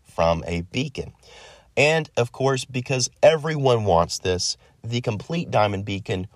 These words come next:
would keep hostile mobs from spawning in its radius. That would mean that you would want all the diamond beacons all over your base to keep these hostile mobs from spawning, or maybe you just want these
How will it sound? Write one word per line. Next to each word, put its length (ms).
would 160
keep 300
hostile 480
mobs 340
from 200
spawning 560
in 380
its 400
radius. 580
That 180
would 100
mean 220
that 120
you 100
would 100
want 340
all 460
the 160
diamond 400
beacons 480
all 320
over 240
your 140
base 320
to 120
keep 340
these 200
hostile 320
mobs 300
from 180
spawning, 560
or 100
maybe 240
you 140
just 260
want 240
these 240